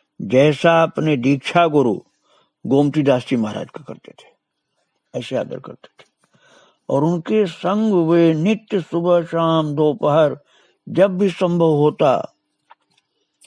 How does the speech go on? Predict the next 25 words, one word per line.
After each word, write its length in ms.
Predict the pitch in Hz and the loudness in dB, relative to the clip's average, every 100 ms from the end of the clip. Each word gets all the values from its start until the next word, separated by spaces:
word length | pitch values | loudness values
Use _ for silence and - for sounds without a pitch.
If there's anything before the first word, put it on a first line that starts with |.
| _ _ - | _ _ -20
उनका 260 | 117 117 117 | -14 -14 -14
संग 320 | - 117 104 | -12 -10 -8
करते 280 | 107 - - | -10 -12 -18
थे, 200 | - - _ _ _ _ _ _ _ _ _ _ _ | -20 -20 _ _ _ _ _ _ _ _ _ _ _
उसके 160 | - 123 | -14 -8
बिना 200 | 131 131 | -4 -4
रह 160 | 127 | -4
नहीं 160 | 127 104 | -6 -8
सकते 340 | - 139 - | -10 -16 -16
थे 180 | - - | -18 -20
वे। 120 | - - _ _ _ _ _ _ _ - | -20 -20 _ _ _ _ _ _ _ 0
वे 180 | 143 147 | 2 2
उनके 240 | 143 156 | 2 -2
गुरु 320 | 123 135 165 | 0 0 0
तुल्य 320 | 156 147 139 | 0 -2 0
होते 320 | 123 120 123 123 | -2 -4 -4 -2
हुए 180 | 123 110 | 0 -2
भी 140 | 131 | -2
उनके 340 | 170 160 156 | -4 -4 -4
मार्मिक 600 | 151 107 120 131 139 143 | -6 -4 -2 -2 -2 -6
सखा 360 | - 131 127 170 | -6 -10 -4 -4
और 140 | 156 | -4
सुहृद 380 | 139 143 135 151 | -6 -6 -6 -8
भी 140 | 123 - | -12 -20
थे। 200 | _ | _